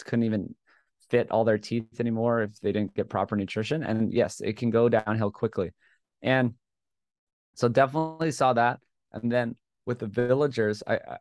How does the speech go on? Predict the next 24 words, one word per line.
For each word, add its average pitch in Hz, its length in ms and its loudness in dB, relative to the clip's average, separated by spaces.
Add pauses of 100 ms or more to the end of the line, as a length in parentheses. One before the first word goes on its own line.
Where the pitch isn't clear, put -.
(140)
I 110 80 2
wanted 117 160 2
to 117 60 -10
come 127 140 0
back 120 240 0
around 110 520 -2
to 113 100 -6
the, 101 260 0 (180)
the 101 100 -4
step - 420 -6
two, 117 300 0
right? 104 200 4
S-, - 260 -14
between 120 480 0
the 139 80 4
city 98 500 0
and 101 140 0
the 92 60 0
hunter-gatherers, 95 680 -2 (580)
we 123 140 2
got 123 180 4
a 120 60 2
group 120 360 0
of 107 180 -2